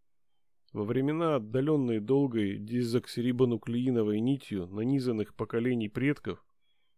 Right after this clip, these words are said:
круглоголовый народ расселился во многих ареалах. Вроде бы голованы обосновались даже на некоторых маленьких клочках суши, а не только на большой.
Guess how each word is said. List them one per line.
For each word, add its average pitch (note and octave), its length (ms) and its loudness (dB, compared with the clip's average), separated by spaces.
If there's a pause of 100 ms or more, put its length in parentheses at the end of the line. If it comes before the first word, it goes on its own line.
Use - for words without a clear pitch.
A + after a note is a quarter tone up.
(160)
круглоголовый C3 760 4
народ C3+ 500 4
расселился B2 720 0
во G#2+ 140 4
многих A2+ 420 -2
ареалах. G2 580 0 (1160)
Вроде C#3+ 380 2
бы A#2 200 2
голованы C#3+ 520 6
обосновались G#2+ 800 0
даже G#2 300 0
на G#2 100 -2
некоторых B2 580 -2
маленьких B2+ 480 2
клочках B2+ 480 -2
суши, F#2 480 -8 (520)
а C3 120 -2
не D3 100 4
только A2+ 400 0
на G2 100 -4
большой. F#2+ 560 -6